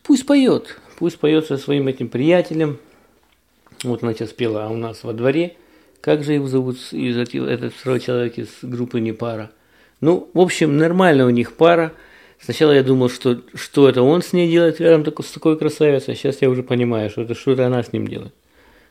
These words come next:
рядом. Ну, одним словом, я надеюсь, что Камзон все-таки еще какое-то время продержится, но,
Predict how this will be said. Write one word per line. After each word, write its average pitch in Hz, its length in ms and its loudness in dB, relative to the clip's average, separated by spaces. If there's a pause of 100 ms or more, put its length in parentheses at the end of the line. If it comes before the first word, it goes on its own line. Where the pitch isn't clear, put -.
(180)
рядом. 110 380 -6 (220)
Ну, 170 320 -2
одним 123 360 -4
словом, 107 420 -4 (640)
я 123 120 0
надеюсь, 120 360 0
что 117 120 -8
Камзон 110 440 -2
все-таки 113 540 -4 (680)
еще 127 240 -4
какое-то 120 380 0
время 120 240 0
продержится, 127 640 0
но, 117 280 -6